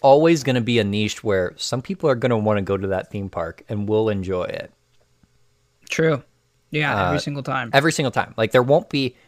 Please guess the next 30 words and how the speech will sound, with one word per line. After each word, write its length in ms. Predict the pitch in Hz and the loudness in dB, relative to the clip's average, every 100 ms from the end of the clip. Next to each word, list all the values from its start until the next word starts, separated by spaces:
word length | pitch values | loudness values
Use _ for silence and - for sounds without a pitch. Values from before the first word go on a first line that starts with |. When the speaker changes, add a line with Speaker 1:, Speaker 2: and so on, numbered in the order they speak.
| _ _ _ _ - | _ _ _ _ 2
Speaker 1:
I 60 | 165 | 4
mean, 260 | 175 165 - | 6 2 2
I 80 | 151 | 6
guess 240 | 170 196 - | 8 6 2
there's 320 | 151 160 131 | 4 6 4
the 140 | 147 139 | 0 0
very, 520 | 120 117 131 127 123 | 0 4 6 6 4
very 240 | 110 107 | 4 2
bad 300 | 101 95 95 | 2 -2 -2
stuff, 200 | - 101 | -4 -4
like, 120 | 104 | -4
controversial 640 | - 123 117 110 104 95 101 | -4 -4 -4 -2 -2 -2 -6
stuff 240 | - 98 | -4 -2
that 100 | 101 | 2
I'm 140 | 110 113 | 2 4
not 160 | 107 | 2
<laughs> 40 | 95 | 0
even 280 | - - | -10 -6
gonna 160 | - 127 | -2 -2
bring 340 | 107 120 104 | -2 -4 -4
up. 340 | 110 104 - _ - _ _ _ _ _ _ _ | -2 -4 -6 _ -20 _ _ _ _ _ _ _
Like, 220 | 117 117 | 2 4
you 100 | 143 | 2
could 120 | 160 | 2
do 140 | 131 131 | 2 -2
some, 420 | - 123 113 - | 0 -2 -2 -4
some 300 | - 120 110 | -8 -4 0
bad, 420 | 101 107 107 107 | 2 4 2 0
like, 300 | 104 95 - _ _ _ _ _ _ _ _ _ _ _ _ | -2 -2 -6 _ _ _ _ _ _ _ _ _ _ _ _
war 1040 | - 107 123 139 123 120 120 117 113 113 | -12 0 6 10 12 12 10 6 4 2